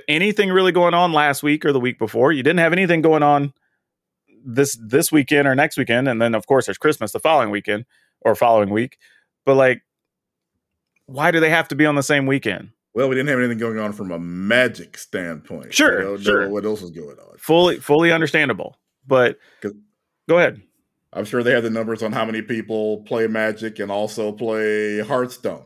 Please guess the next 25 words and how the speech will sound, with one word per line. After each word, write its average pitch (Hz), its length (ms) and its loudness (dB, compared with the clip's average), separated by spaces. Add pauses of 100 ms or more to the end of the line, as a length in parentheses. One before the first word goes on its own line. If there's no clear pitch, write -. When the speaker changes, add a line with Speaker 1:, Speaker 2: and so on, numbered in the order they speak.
(220)
Speaker 2:
<laughs> 202 240 -8
or 113 80 -2
how 139 120 2
many 123 120 -2
people 135 220 -4
play 127 200 -2
Magic 123 460 -4
and 117 100 -4
also 120 420 -2
play 117 380 -2
Call 117 320 -2
of 107 60 -12
Duty, 101 380 -6
<laughs> 113 280 -8
et 107 80 -18
cetera, 123 500 -4
et 110 80 -10
cetera. 107 380 -12 (420)
Speaker 1:
Sure, 240 380 2 (260)
but 160 300 2
that's 156 180 2
not 190 180 4
any 147 120 2
better 139 300 4
than 120 320 2